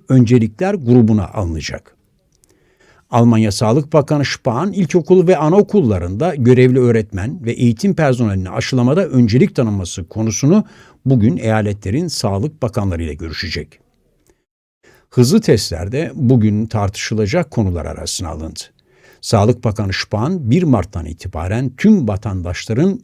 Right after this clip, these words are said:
eğitimli sağlık personeli tarafından ücretsiz olarak test edilebileceğini açıklamıştı. Yapılan açıklamaya göre hızlı testler test merkezlerinde, doktor muayenehanelerinde veya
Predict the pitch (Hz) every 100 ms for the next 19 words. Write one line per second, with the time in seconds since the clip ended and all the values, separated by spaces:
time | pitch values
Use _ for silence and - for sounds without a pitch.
0 | _ 113 113 - 139 131 113 123 139 208
1 | - 139 110 101 90 85 78 - 76 87
2 | 196 220 - 107 110 104 - 95 127 156
3 | - 143 156 - - 113 110 98 95 92
4 | 85 76 - - 80 - - _ _ _
5 | _ - - _ _ 143 139 196 185 -
6 | - 101 87 90 147 131 110 170 170 104
7 | - 127 147 - - 165 - - - 101
8 | 95 87 87 82 80 80 82 165 - -
9 | - _ 113 123 - 156 156 123 113 104
10 | 95 85 82 85 82 76 85 80 143 170
11 | - _ - 98 120 160